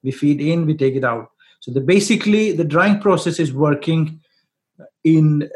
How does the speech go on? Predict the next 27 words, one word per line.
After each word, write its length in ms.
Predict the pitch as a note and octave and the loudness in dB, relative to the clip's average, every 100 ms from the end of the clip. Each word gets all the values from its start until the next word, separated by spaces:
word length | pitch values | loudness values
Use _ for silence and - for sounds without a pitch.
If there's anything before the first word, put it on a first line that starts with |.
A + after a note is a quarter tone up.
| - - | -14 -4
in 100 | D3 | -4
suspension, 720 | - D#3 - F#3+ F#3 - D#3+ | -4 -8 -2 0 0 0 0
what 120 | D3+ | 0
we 100 | C#3 | -2
call 240 | C3 A2+ C3+ | -6 -6 -6
it. 180 | F#3 - _ | -6 -10 _
It's, 360 | C#3 C#3 - - | -10 -10 -10 -6
uh, 340 | C3 B2 B2 - _ | -2 -2 -4 -8 _
it's 240 | C#3+ C3+ D3 | -10 -10 -10
a 60 | |
traditional 500 | - D3+ E3+ - F3 | -4 0 0 0 -2
comparison 540 | D#3 D#3 D#3 C#3+ C#3 C3+ | 0 0 0 0 0 -2
is 140 | C3+ | -4
to 120 | C3 | -6
a 40 | B2 | -6
flash 340 | - D#3 D#3+ | -2 -2 0
dryer, 440 | D#3+ E3 A3 A#3 - | 0 0 0 -4 -10
wherein 320 | C#3 C#3 C#3+ | -8 -6 -4
you 160 | C3+ C3 | -4 -2
have 220 | C#3 C3+ - _ _ _ | -2 -4 -8 _ _ _
the 60 | A#2+ | -6
particles 680 | E3 E3+ E3 - D#3+ D#3 | 0 0 -2 -2 -4 -4
suspended 640 | - C#3+ - D#3 D3+ D3+ D3 _ - | -8 -8 -2 0 0 -2 -6 _ -6
in 200 | F#3 G3 | -2 0
the 60 | E3+ | -2
drying 340 | C3+ C#3+ C#3 | -2 -2 -2
media, 500 | C3 A2+ B2 C#3+ D3+ | -2 -4 -4 -4 -6